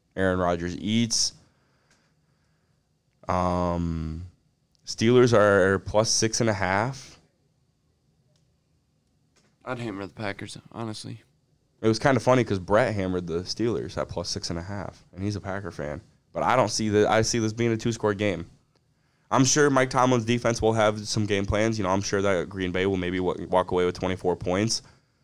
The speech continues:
Speaker 1: But I'd say that Green Bay's defense, as bad as it's been this year, can handle the Steelers' offense. If they can control Najee Harris, I think they can win the game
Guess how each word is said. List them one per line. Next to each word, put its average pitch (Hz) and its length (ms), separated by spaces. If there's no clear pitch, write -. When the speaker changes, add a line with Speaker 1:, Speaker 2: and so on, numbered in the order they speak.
Speaker 1:
But 95 480
I'd 90 320
say 98 600
that 87 360
Green 98 240
Bay's 92 200
defense, 95 520
as 90 260
bad 90 340
as 90 100
it's 87 140
been 87 200
this 98 220
year, 107 320
can 101 180
handle 87 540
the 92 60
Steelers' 85 420
offense. - 480
If 87 80
they 135 100
can 131 140
control 120 360
Najee 110 380
Harris, 104 360
I 95 80
think 87 180
they 87 100
can 82 440
win 87 160
the 85 60
game 80 340